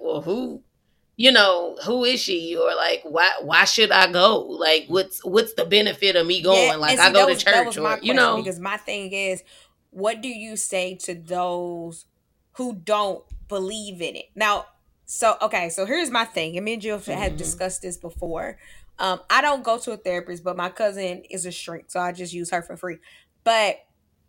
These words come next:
Speaker 2: it's
Speaker 1: <laughs>
Speaker 2: hard to say, <laughs> yeah, she
Speaker 1: God
Speaker 2: deals with
Speaker 1: bless
Speaker 2: all of
Speaker 1: her.
Speaker 2: this.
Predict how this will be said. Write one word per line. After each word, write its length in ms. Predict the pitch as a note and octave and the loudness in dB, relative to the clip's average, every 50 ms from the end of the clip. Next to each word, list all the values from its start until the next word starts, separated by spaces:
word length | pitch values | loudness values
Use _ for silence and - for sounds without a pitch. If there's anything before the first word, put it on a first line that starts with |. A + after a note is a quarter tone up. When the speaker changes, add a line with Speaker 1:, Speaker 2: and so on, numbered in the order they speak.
| _ _ _ _ _ _ _ _ _ _ _ _ _ _ _ _ _ _ _ _ - | _ _ _ _ _ _ _ _ _ _ _ _ _ _ _ _ _ _ _ _ -6
Speaker 2:
it's 300 | C#4 C#4+ C4+ - - - D4+ | -4 -4 -4 -4 -8 -8 -10
Speaker 1:
<laughs> 60 | D#4 | -8
Speaker 2:
hard 840 | D4 - - - C4+ C#4+ D#4+ E4+ E4+ D#4+ D4 C#4 C4 B3 - - - - | -8 -8 -6 0 2 4 4 4 4 4 4 4 2 0 -2 -4 -6 -2
to 160 | - C#4+ C4+ | 0 0 0
say, 460 | C4+ - A#3 - - - A3+ F#3+ - | 0 -2 -8 -8 -4 -2 -2 -2 -2
<laughs> 40 | - | -4
yeah, 120 | F#3 F3+ | -8 -8
she 140 | F3 - G3 | -8 -8 -8
Speaker 1:
God 220 | F#3+ B3+ - - - | -4 -2 -2 -2 -2
Speaker 2:
deals 20 | E3 | -2
with 60 | E3 | -2
Speaker 1:
bless 20 | |
Speaker 2:
all 200 | D#3+ D#3+ E3 D#3+ | 0 0 0 0
of 80 | D3+ - | -2 -2
Speaker 1:
her. 20 | |
Speaker 2:
this. 220 | - F3+ E3 - | -4 -10 -14 -16